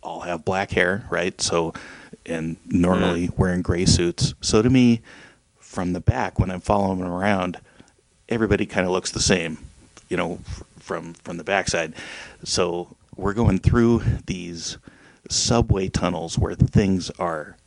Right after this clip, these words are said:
Speaker 1: you know, four, five, six, seven levels deep, like the weird dungeons that you see in the games. And I'm hoping that I'm following the right guy, <laughs> you know?
Speaker 2: Oh, jeez.
Speaker 1: So that was neat. But when we were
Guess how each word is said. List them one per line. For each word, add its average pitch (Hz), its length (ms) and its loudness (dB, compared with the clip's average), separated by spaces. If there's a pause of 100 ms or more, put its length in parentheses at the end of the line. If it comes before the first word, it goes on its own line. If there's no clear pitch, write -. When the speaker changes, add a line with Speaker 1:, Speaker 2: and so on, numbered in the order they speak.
(100)
Speaker 1:
you 87 100 -12
know, 80 240 -8
four, 107 420 4
five, 98 340 -2
six, 98 360 2
seven 104 340 6
levels 92 400 0
deep, 95 400 2 (160)
like 92 360 -4
the 80 240 -4 (120)
weird 92 380 2
dungeons 92 420 0
that 87 120 0
you - 60 -4
see - 180 0
in 85 80 -2
the - 100 -6
games. 95 360 -2 (680)
And 85 280 -8
I'm 104 160 2
hoping 101 340 4
that 92 100 -2
I'm 90 120 -4
following 90 380 -2
the 87 80 -2
right 90 220 -4
guy, 101 280 0
<laughs> - 400 2
you - 80 -2
know? - 140 -8 (100)
Speaker 2:
Oh, 120 180 2
jeez. 117 400 2
Speaker 1:
So - 200 -2
that 101 140 4
was 104 180 4
neat. 92 220 0 (300)
But - 180 2 (360)
when 156 380 4
we 165 120 6
were 120 240 2